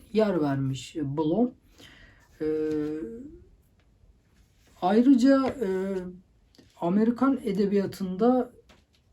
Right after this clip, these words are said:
e, bu yazarın kitaplarına da baktım ben. E,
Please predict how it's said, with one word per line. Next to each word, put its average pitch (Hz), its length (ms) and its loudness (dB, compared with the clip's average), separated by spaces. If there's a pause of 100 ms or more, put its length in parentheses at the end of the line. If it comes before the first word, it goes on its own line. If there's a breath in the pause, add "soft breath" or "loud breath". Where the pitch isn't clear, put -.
(400)
e, 160 380 -2
bu 202 300 -2
yazarın 208 400 4
kitaplarına 226 720 0
da 165 340 -2
baktım 151 460 -6
ben. 233 240 0 (680 soft breath)
E, 151 280 -4